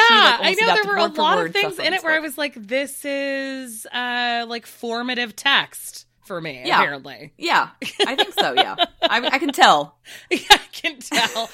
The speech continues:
Speaker 2: So what are your general thoughts about it?
Speaker 1: I thought it was a really good book with lots of diverse resources.
Speaker 2: Yeah.
Speaker 1: So, like, the, at the end of, like, every minor and major arcana chapter for each, like, little individual thing,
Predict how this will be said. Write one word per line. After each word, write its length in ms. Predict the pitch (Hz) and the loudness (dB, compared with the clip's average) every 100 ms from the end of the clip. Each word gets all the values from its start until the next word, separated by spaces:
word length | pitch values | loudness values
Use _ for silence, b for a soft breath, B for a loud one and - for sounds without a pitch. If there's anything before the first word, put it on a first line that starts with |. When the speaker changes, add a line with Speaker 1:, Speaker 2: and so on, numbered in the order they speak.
| - - | -16 -8
Speaker 2:
So 160 | 339 | 0
what 160 | 339 381 | 4 4
are 60 | |
your 160 | 359 339 | 4 2
general 360 | 294 277 254 233 | 2 0 0 -2
thoughts 300 | 214 180 196 | -4 -4 -6
about 260 | 160 143 | -8 -6
it? 80 | 139 | 2
Speaker 1:
I 140 | 311 480 | 2 2
thought 200 | 440 403 | 2 2
it 80 | 359 | 2
was 140 | 302 | -4
a 80 | 285 | -6
really 840 | 220 262 285 285 285 269 262 208 | -6 -6 -4 -4 -2 -2 -2 -6
good 300 | 254 254 233 | -4 -2 -2
book 200 | 202 175 | -4 -4
with 120 | 185 185 | -6 -6
lots 300 | 185 185 196 | -4 -4 -6
of 100 | 175 | -4
diverse 520 | 180 170 175 160 - | -2 -2 -4 -8 -10
resources. 960 | 147 - 127 107 - 92 82 - - - _ 214 | -12 -10 -12 -12 -12 -14 -14 -14 -16 -16 _ -8
Speaker 2:
Yeah. 220 | 233 202 | -4 0
Speaker 1:
So, 400 | 208 185 175 170 | 2 4 2 2
like, 480 | 170 160 160 - - _ - | 2 0 -2 -10 -20 _ -8
the, 400 | 208 202 202 - | -6 -4 -6 -6
at 180 | 190 190 | -6 -6
the 220 | 240 226 | -10 -8
end 200 | - 247 | -8 -8
of, 120 | 262 233 | -8 -8
like, 220 | 214 - | -10 -8
every 500 | 214 214 233 240 233 | -12 -10 -10 -10 -10
minor 340 | 180 190 196 190 | -6 -6 -4 -6
and 240 | 208 208 | -8 -6
major 380 | 190 175 175 143 | -6 -8 -8 -6
arcana 640 | 156 - 165 156 147 139 - | -6 -6 -8 -8 -8 -10 -10
chapter 420 | - 202 - 170 | -6 -6 -6 -12
for 180 | 175 - | -12 -14
each, 380 | 170 - - - _ | -14 -14 -16 -18 _
like, 340 | - 147 - - | -10 -8 -10 -10
little 320 | 175 165 165 | -8 -8 -10
individual 440 | 180 170 151 147 160 | -14 -10 -12 -12 -12
thing, 420 | - 202 190 | -8 -6 -8